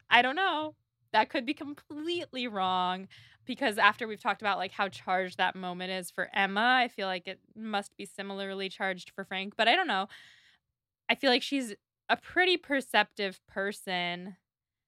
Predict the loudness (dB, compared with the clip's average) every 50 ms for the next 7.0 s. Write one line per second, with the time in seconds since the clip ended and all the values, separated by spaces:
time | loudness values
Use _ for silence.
0 | _ _ -6 -6 -4 -4 -4 -6 -6 -2 4 4 4 4 4 0 0 0 0 2
1 | 2 0 2 2 -2 -4 -2 0 2 2 2 0 0 -2 -4 -6 -6 -8 -12 -14
2 | -16 -18 _ _ _ _ -14 -14 -10 -10 -10 -8 -8 -10 -10 -6 -4 -4 -4 -4
3 | -6 -8 -8 -8 -6 -8 -10 -10 -8 -6 -4 -4 -2 -4 -4 -8 -10 -14 -10 -2
4 | 0 2 2 4 4 4 2 2 0 _ _ _ _ _ _ _ _ _ _ _
5 | _ _ _ _ _ _ _ _ _ -2 0 2 2 4 2 2 2 2 2 2
6 | 2 0 -2 -6 -8 -6 -6 -2 2 4 4 4 2 0 -10 -14 -16 -18 -16